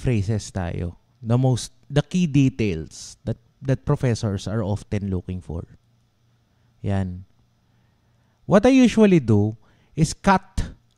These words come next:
or copy highlight, hi-, the highlighted portions and transfer them to another document. Does that make sense? Gumagawa ako ng Baby Digest. Gamit, kung nandito na ako sa Word, ha,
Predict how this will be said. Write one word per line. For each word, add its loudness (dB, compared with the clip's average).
or 6
copy 0
highlight, 2
hi-, -4
the 4
highlighted 2
portions -2
and -2
transfer 2
them 0
to -4
another 0
document. -6
Does 2
that 4
make 0
sense? -2
Gumagawa 6
ako 2
ng 2
Baby 4
Digest. -2
Gamit, -2
kung -2
nandito 2
na 0
ako 0
sa -2
Word, 0
ha, -2